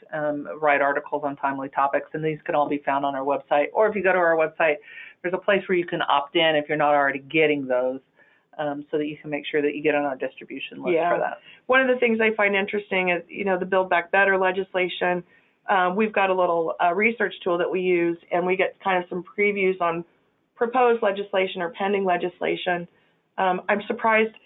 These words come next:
Speaker 2: there's still some things that they're putting out there, not necessarily covid, but they're still looking at, you know, doing a lot of these credits through payroll.
Speaker 1: Through payroll,
Speaker 2: So,
Speaker 1: yeah.
Speaker 2: um, we're
Speaker 1: 'Cause
Speaker 2: gonna
Speaker 1: then
Speaker 2: have
Speaker 1: you don't
Speaker 2: to
Speaker 1: have to wait eighteen months when you file your tax return.
Speaker 2: Exactly, exactly. So.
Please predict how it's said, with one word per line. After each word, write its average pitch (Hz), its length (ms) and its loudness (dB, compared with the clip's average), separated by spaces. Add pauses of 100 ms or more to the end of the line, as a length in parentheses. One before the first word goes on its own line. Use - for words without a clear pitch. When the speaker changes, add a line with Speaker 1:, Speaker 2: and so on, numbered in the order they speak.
(200)
Speaker 2:
there's 240 120 2 (100)
still 247 280 4
some 220 160 0
things 220 280 2
that 208 140 -2
they're 196 120 0
putting 208 300 0
out 190 140 -2
there, 202 100 2
not 277 200 0
necessarily 202 600 0
covid, 180 520 0
but 175 260 2 (480)
they're 156 100 -12 (140)
still 185 460 4
looking 190 320 0
at, 180 200 0
you 196 80 -4
know, 175 140 0
doing 180 260 0
a 180 40 0
lot 175 160 4
of 180 60 0
these 196 200 0
credits 202 300 0 (200)
through 208 140 0
payroll. 202 380 0
Speaker 1:
Through 185 40 0
payroll, 147 300 2
Speaker 2:
So, 180 340 2 (520)
Speaker 1:
yeah. 185 260 0
Speaker 2:
um, 185 140 0
we're 196 160 2
Speaker 1:
'Cause 220 80 2
Speaker 2:
gonna 196 80 2
Speaker 1:
then 233 80 4
Speaker 2:
have 226 80 2
Speaker 1:
you 226 60 4
don't 226 140 2
Speaker 2:
to 220 60 2
Speaker 1:
have 214 140 0
to 214 80 0
wait 190 220 2
eighteen 180 380 -2
months 196 360 0 (160)
when 175 160 -6
you 170 80 -6
file 165 300 2
your 156 140 -2
tax 196 340 -2
return. - 260 -8 (160)
Speaker 2:
Exactly, 165 720 -2 (160)
exactly. 175 640 -6 (240)
So. 170 240 0